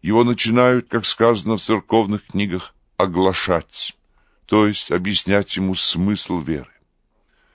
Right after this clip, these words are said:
Ибо христианство с самого начала —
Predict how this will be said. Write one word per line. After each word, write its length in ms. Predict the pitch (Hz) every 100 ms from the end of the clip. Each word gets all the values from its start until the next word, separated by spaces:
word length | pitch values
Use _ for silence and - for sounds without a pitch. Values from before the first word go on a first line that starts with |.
| _ _ _
Ибо 180 | 76 82
христианство 800 | 80 95 - - 104 107 - - _ _ _ _ _ _
с 100 | -
самого 400 | - 113 117 113
начала — 580 | 110 110 - 101 104 92